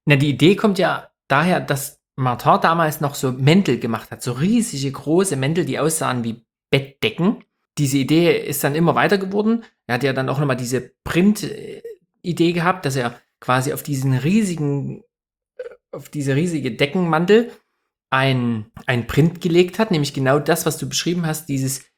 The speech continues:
mit Knopfthema wie ein Sofa, aber als Print. Das gab's dann noch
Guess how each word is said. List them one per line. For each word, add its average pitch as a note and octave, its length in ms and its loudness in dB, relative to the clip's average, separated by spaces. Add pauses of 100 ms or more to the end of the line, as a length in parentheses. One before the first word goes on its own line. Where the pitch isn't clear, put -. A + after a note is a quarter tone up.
mit B2 180 -10
Knopfthema E3 640 2
wie C#3 140 0
ein A#2+ 140 -2
Sofa, A3+ 580 0 (420)
aber D3 180 4
als D#3 220 -2
Print. D3 440 2 (260)
Das - 140 -12
gab's C#3+ 200 0
dann C#3+ 80 0
noch C3+ 180 -2